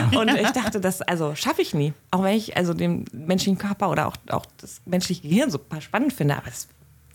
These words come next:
Speaker 2: das ist einfach nicht, das ist nicht in meiner Natur, das zu machen. Und deshalb kam ich irgendwie auf, auf Lehrerin und hatte halt nie drüber nachgedacht, ist das jetzt anstrengend oder so, sondern,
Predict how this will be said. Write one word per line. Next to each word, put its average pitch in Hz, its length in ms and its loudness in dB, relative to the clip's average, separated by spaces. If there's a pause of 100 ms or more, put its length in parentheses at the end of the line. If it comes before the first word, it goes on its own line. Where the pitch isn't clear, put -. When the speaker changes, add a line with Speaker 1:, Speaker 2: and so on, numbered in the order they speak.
(560)
Speaker 2:
das 131 160 -16
ist 143 180 -10
einfach 135 320 -2
nicht, 151 320 -6
das 156 100 -16
ist - 360 -20
nicht 185 160 -2
in 175 160 -4
meiner 165 400 2
Natur, 180 400 0
das 170 300 -2
zu 180 100 -12
machen. 156 360 -6 (640)
Und 185 120 6
deshalb 160 260 0
kam 208 160 0
ich 226 140 2
irgendwie 220 260 4
auf, 208 300 2
auf 202 180 -2
Lehrerin 202 420 2
und 156 180 0
hatte - 220 -2
halt 151 200 0
nie 175 180 4
drüber 139 260 0
nachgedacht, 127 500 0
ist - 180 -2
das 117 120 -8
jetzt - 120 -12
anstrengend 135 460 0
oder 131 180 2
so, 123 140 0
sondern, 117 460 0